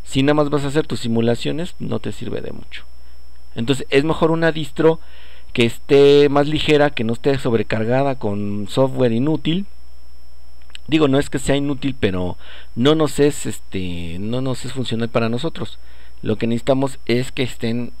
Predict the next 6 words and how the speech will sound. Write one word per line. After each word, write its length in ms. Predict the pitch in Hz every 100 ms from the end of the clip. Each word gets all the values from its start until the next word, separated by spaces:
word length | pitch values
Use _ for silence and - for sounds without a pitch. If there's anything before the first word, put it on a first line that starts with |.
| - -
nuestras 500 | 120 104 - 110 104
herramientas 640 | 98 107 123 117 131 131
de 100 | 92
trabajo 500 | 107 98 90 - 147 - - - -
instaladas 840 | 107 - - 151 214 208 - - - -
o 260 | 175 214